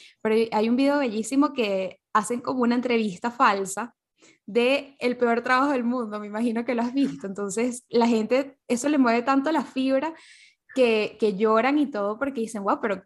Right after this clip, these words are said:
¿quién, quién carrizo en el mundo va a estar haciendo un trabajo así?".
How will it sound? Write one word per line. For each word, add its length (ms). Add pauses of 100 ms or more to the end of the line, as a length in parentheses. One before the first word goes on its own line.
(120)
¿quién, 380
quién 180
carrizo 640
en 160
el 120
mundo 300
va 80
a 20
estar 240
haciendo 280
un 80
trabajo 320
así?". 480